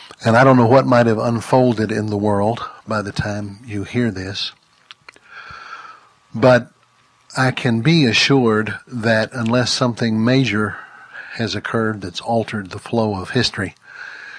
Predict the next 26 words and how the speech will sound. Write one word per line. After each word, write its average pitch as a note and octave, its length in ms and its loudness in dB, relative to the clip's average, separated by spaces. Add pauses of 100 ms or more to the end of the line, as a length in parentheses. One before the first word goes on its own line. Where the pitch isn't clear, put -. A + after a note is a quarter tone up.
(640)
uh, G#2+ 240 0
you'll A#2+ 300 2
be, A2+ 400 -2 (160)
uh, A2 320 -12 (800)
entering D3 420 6
the A#2 80 4
new B2+ 220 6
year A2+ 640 4 (1000)
with, A2+ 420 0
uh, G#2 360 -2 (280)
m-, B2 160 -6 (480)
many C#3+ 460 4
of A#2 320 -6
you, A2 340 0 (260)
uh, A2 320 -6
being A#2+ 300 2
aware G#2+ 560 4
of G2 180 -8
the, G#2 80 -2
of G#2 260 -6
the G2+ 340 -6
spiritual A2+ 480 0
battles F#2+ 560 -4
that G2+ 140 -6
have G2 280 -6 (720)
been A2 320 0